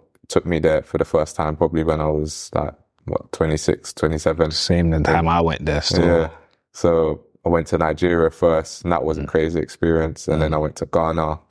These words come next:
Speaker 1: That was
Speaker 2: Yeah.
Speaker 1: another crazy experience.
Speaker 2: So I went Ghana still.
Speaker 1: Yeah, yeah, filmed in Morocco. Like, yeah, it's, it's, it's taken me all over the place, places that have been on my bucket list. And luckily I've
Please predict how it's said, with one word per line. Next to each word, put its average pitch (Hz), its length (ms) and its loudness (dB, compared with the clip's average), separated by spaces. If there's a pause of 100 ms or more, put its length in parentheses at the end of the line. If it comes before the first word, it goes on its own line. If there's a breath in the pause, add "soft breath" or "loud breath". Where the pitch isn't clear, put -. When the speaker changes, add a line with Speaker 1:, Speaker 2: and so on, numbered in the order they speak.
(460)
Speaker 1:
That 71 180 2
was 78 140 0
Speaker 2:
Yeah. 76 80 -2
Speaker 1:
another 80 220 -2
crazy 78 300 0
experience. 80 680 0
Speaker 2:
So - 240 -4
I 78 80 2
went 73 180 -2
Ghana 76 280 0
still. 76 360 -4
Speaker 1:
Yeah, 82 320 4 (140)
yeah, 80 100 2
filmed 80 520 -2
in 78 200 -2
Morocco. 80 680 2
Like, 78 260 -4 (220)
yeah, 82 240 4 (180)
it's, - 380 -8
it's, - 240 -10
it's - 180 -14
taken 80 420 0
me 78 240 -2
all 82 220 4
over 80 160 0
the 76 80 0
place, - 240 -2
places 82 400 0
that 80 160 2 (1040 soft breath)
have 80 200 -2
been 90 180 2
on 80 120 2
my 80 100 2
bucket - 340 -2
list. - 300 -2
And 76 200 0
luckily 80 320 0
I've 78 120 0